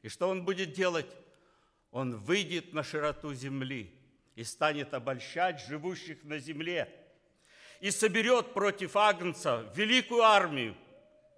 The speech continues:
Вспомните, брат Григорий говорил нам некоторые мысли из эсхатологии, и там написано, что он вселенную увлечет за собой.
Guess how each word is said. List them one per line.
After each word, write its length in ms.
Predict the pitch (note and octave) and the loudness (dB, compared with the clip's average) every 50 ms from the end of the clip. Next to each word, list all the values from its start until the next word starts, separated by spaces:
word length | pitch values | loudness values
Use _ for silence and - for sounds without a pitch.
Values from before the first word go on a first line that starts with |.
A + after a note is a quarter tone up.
| - - - _ - - | -20 -20 -20 _ -20 -20
Вспомните, 680 | - - - G3 G3 F#3+ F3 D#3 C3 - C#3 A2+ - - - - - _ _ _ | -20 -14 -6 -2 -2 0 0 -2 -4 -4 -6 -8 -8 -10 -16 -20 -20 _ _ _
брат 300 | A2 C3+ D#3 D3+ C3 A2+ | 0 2 4 4 4 2
Григорий 460 | C3 D3+ D3 C3+ D#3 D#3+ D#3+ D3 C3+ | -4 -6 -4 -2 0 0 2 0 0
говорил 440 | A#2 A#2 C3+ B2+ C#3 C#3+ D#3+ D#3+ D3 | -2 -4 -4 -2 -2 -2 -2 -4 -4
нам 300 | C3+ C3 C3 C3 A2 - - - - - _ - | -2 -2 -2 -2 -4 -8 -14 -20 -20 -20 _ -6
некоторые 480 | C3 C#3+ C3+ - - C#3 C3+ C3+ C3 | -4 -4 -4 -4 -6 -4 -4 -4 -4
мысли 600 | B2 B2+ D3+ D#3+ D3 - - B2 C3 B2 B2 A#2+ - | -4 -4 -4 -4 -6 -6 -10 -10 -10 -10 -10 -12 -12
из 180 | C#3 B2+ B2 B2+ | -12 -12 -10 -12
эсхатологии, 1000 | A#2+ - - C#3+ B2+ - - C#3 C#3 C#3 D3+ F#3 F#3+ D#3 C3+ C3+ B2 A2 - - - - - - - | -12 -12 -12 -12 -14 -12 -6 -4 -4 -2 -2 -4 -4 -4 -4 -4 -4 -6 -6 -10 -16 -20 -20 -12 -10
и 80 | D3 | -6
там 240 | C#3 - F3+ F3+ F3+ | 0 2 2 2 4
написано, 440 | F3+ F3 F3 F3+ - - - F3+ F3 | 2 0 -2 -2 -6 -8 -6 -6 -6
что 240 | - - - G3 G3+ | -6 -4 -2 0 0
он 240 | G3 G3 F#3 D3 - | 0 0 -2 -6 -10
вселенную 1000 | - - - - - G3 G#3 B3 C4+ C4 B3+ A#3 A3+ A3 G#3+ G#3 G3+ F#3 D#3+ B2 - - - | -12 -12 -10 -4 -4 0 4 10 10 12 12 10 8 4 2 2 2 2 0 -4 -6 -10 -8
увлечет 600 | C#3+ D#3 D3+ F3 F3 E3 - - F#3+ E3+ D3 B2 | -8 -6 -4 -4 -6 -4 -2 0 0 0 0 0
за 120 | C#3+ D3 | -4 -4
собой. 480 | - - D#3+ C#3+ D#3+ F3+ E3+ C#3 G#2+ | -2 -2 -2 0 2 2 2 2 0